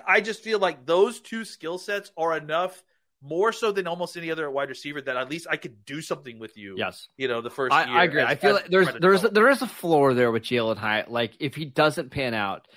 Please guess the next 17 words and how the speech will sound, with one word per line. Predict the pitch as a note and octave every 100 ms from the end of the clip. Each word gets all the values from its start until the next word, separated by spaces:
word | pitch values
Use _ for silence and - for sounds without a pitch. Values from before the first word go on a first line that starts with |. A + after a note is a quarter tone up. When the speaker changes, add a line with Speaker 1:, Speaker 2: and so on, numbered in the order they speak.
| - _
Speaker 2:
he's | - F3
still | - E3+ G3 F3+
gonna | E3
give | C3+ C#3
you | B2 C3
the, | A2+ A2 G2+ G2
I | - _ _ _ -
mean, | A#2+
he's | C3+
better | A#2+ G2+ F2+
than | F2
this, | F2+ -
but, | B2+
like, | A#2 -
the |
Philip | - - B2+ A#2+ -
Dorsett | A2+ G#2+ - - F#2 F#2 F2+